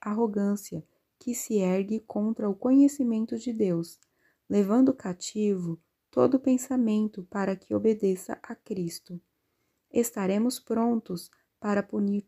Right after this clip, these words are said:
toda desobediência quando alcançardes plena obediência. Observais a aparência externa. Se alguém tem a convicção de ser de Cristo,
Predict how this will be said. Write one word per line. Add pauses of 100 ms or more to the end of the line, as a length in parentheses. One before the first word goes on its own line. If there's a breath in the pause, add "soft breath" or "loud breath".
toda
desobediência (340)
quando
alcançardes
plena (280)
obediência. (680)
Observais
a
aparência
externa. (440)
Se
alguém
tem
a
convicção
de
ser
de
Cristo,